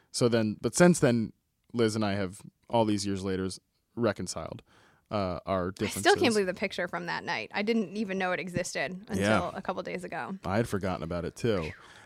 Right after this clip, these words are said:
Speaker 1: Um, now, we have obviously since decided to decide that a ma'am is not just necessarily a, a female.
Speaker 2: Correct. Ma'am is an ethos.
Speaker 1: Is an ethos.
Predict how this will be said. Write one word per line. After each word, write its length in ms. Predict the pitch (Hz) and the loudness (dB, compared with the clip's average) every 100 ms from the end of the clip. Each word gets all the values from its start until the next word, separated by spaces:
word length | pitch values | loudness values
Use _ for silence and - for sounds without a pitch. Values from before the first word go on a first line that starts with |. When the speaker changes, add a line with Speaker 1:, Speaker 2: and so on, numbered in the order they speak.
| - 107 | -8 4
Speaker 1:
Um, 500 | 117 107 104 101 - _ _ _ _ - | 6 6 4 2 -4 _ _ _ _ 0
now, 520 | 117 120 110 101 95 - _ _ _ _ _ | 4 6 8 6 4 -2 _ _ _ _ _
we 180 | 127 139 | 4 6
have 200 | 135 107 | 8 8
obviously 380 | 98 98 98 101 | 6 4 2 0
since 320 | - 101 95 | 0 -2 -2
decided 420 | - 107 110 98 92 | -2 0 2 2 0
to 40 | |
decide 500 | 95 - 98 92 90 - _ _ _ _ | -2 0 0 0 -4 -8 _ _ _ _
that 180 | 120 113 - _ _ - | 2 2 0 _ _ -6
a 60 | 123 | -2
ma'am 540 | 151 180 202 165 123 | 6 10 12 10 8
is 220 | - 120 | 4 2
not 300 | 120 131 127 - - | 4 6 4 2 -2
just 340 | - 120 - | 2 4 2
necessarily 760 | 110 107 104 - 104 101 95 90 | 0 -2 -2 0 2 2 2 0
a, 200 | 85 85 95 _ _ _ _ _ _ _ | -2 -4 -8 _ _ _ _ _ _ _
a 60 | - | -12
female. 640 | - 139 123 80 62 - - _ _ - | -4 0 0 0 -6 -12 -14 _ _ -4
Speaker 2:
Correct. 380 | - 262 175 - | 4 4 4 2
Ma'am 240 | 262 294 | 4 4
is 160 | 294 214 | 4 2
an 180 | 202 | -2
ethos. 480 | 214 226 - 139 - | -2 -6 -6 -10 -4
Speaker 1:
Is 140 | 123 117 | 0 0
an 80 | |
ethos. 600 | 104 113 - - - - | 0 -4 -4 -8 -10 -14